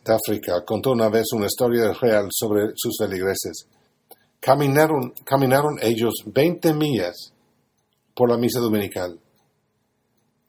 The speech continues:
Y con el tiempo muchos fueron asaltados por ladrones y bandidos, herido o asesinado unos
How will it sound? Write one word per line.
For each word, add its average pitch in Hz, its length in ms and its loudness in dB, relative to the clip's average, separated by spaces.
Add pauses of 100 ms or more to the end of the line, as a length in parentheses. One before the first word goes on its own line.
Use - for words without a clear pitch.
(100)
Y 120 340 2
con 120 160 0
el 107 160 2
tiempo 143 300 4
muchos 170 360 0
fueron 156 300 4
asaltados 135 640 2
por 123 100 0
ladrones 117 540 0
y 101 60 -4
bandidos, 104 600 -4 (680)
herido 123 480 4
o 147 40 4
asesinado 123 960 0
unos 104 540 -2